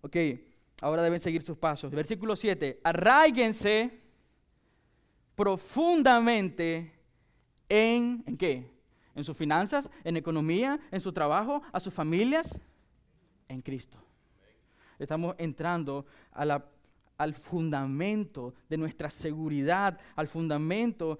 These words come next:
al cual deberíamos de recurrir, correr, sofocados, desesperados, es, dice, Cristo.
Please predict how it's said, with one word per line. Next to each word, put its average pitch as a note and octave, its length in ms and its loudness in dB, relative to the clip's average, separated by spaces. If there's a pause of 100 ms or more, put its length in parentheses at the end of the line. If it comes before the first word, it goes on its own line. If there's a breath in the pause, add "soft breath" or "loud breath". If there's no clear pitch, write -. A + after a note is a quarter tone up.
al D#3 120 -2
cual F3+ 160 -2
deberíamos F#3+ 500 0
de F3+ 120 2
recurrir, E3+ 1000 -2
correr, F3 680 0 (160 loud breath)
sofocados, G#3+ 720 0
desesperados, F3+ 1000 0 (180 loud breath)
es, D3+ 220 0
dice, E3 460 -4 (260 soft breath)
Cristo. C3+ 420 -10